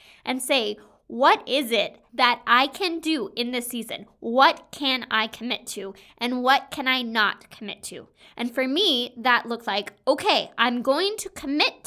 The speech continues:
to releasing a podcast episode every single week in the middle of this crazy season of life. I am not going to commit to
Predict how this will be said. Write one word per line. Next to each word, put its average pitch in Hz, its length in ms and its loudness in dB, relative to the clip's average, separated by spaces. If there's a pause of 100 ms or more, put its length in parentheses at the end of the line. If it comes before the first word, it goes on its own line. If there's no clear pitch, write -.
to 214 320 -2 (200)
releasing 269 720 -4
a 254 180 -4
podcast 262 720 0 (100)
episode 214 540 -8 (340)
every 262 380 2
single 247 480 -4
week 208 240 -10 (160)
in 269 160 0
the 320 80 2
middle 247 300 2
of 208 120 0
this 214 200 -4
crazy 233 380 -4
season 220 340 -8
of 180 100 -6
life. - 340 -10 (280)
I 226 100 0
am 240 260 0
not 269 380 4
going 254 280 -4
to - 100 -16
commit - 420 -10
to - 340 -10